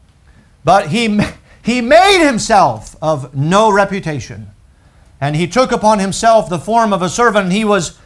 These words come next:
made in the likeness of men, and being found in fashion as a man, he humbled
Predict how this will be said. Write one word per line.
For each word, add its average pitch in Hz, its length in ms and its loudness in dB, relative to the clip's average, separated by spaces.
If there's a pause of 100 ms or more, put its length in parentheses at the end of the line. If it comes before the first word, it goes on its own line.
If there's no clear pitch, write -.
(160)
made 285 400 4
in 247 80 2
the 220 80 4
likeness 220 540 2
of 156 200 -2
men, 170 360 0
and 139 140 -4
being 175 200 0
found 214 320 2
in 175 100 -2
fashion 190 400 0
as 151 180 -4
a 156 40 -4
man, 175 420 -2 (260)
he 190 260 -6
humbled 160 800 -4